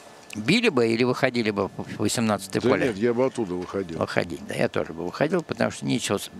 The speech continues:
Speaker 1: шашку бить во втором поле, смысла никакого нет. Надо класть шашку в двадцать,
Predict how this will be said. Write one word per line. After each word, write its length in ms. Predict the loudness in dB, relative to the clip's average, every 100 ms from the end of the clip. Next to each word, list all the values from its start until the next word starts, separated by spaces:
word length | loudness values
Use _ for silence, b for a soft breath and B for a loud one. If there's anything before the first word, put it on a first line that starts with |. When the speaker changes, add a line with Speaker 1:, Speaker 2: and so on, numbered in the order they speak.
| -16 -4
Speaker 1:
шашку 340 | -2 -2 -4
бить 220 | -4 -4
во 60 | -6
втором 240 | -4 -4
поле, 260 | -2 -2 -2
смысла 360 | -4 -8 -6 -6
никакого 480 | -6 -8 -6 -2
нет. 200 | 0 -2 -4 B B B -2
Надо 200 | 0 0
класть 240 | -2 -2
шашку 340 | 0 -2 -4 -10
в 100 | -2
двадцать, 500 | -2 -2 -16 -16